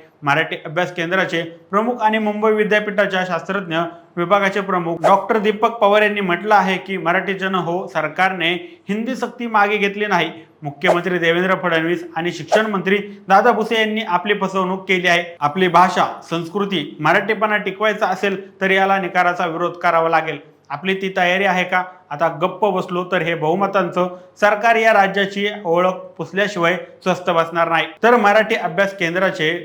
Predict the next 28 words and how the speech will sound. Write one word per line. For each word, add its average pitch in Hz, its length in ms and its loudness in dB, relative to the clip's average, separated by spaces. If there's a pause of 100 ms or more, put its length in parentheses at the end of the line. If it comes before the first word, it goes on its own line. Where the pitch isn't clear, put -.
(140)
सदस्य 190 400 -4
सुशील 196 320 -8
शेजवळू 196 360 -4
म्हणाले 190 340 0
आहेत 175 200 2 (140)
की 190 120 -4 (300)
या 196 160 6
शासन 190 360 0
निर्णयाचा 185 480 0
महाराष्ट्रातील 165 640 0
जनता 180 380 4 (280)
यासाठी 208 340 0
विरोध 214 300 2
करणाऱ्या 214 480 -2
सगळ्या 196 380 -2
शैक्षणिक 180 520 -8
संघटना 175 520 0 (320)
ताकदीने 202 420 0
विरोध 190 300 0
करू. 175 240 -2 (120)
ही 208 80 4
महाराष्ट्राची 208 720 4 (140)
फसवणूक 170 480 -2
आहे. 147 200 0 (380)
महाराष्ट्र 160 440 2
विरोधी, 185 400 2 (260)
विद्यार्थी 196 440 0
विरोधी 196 320 2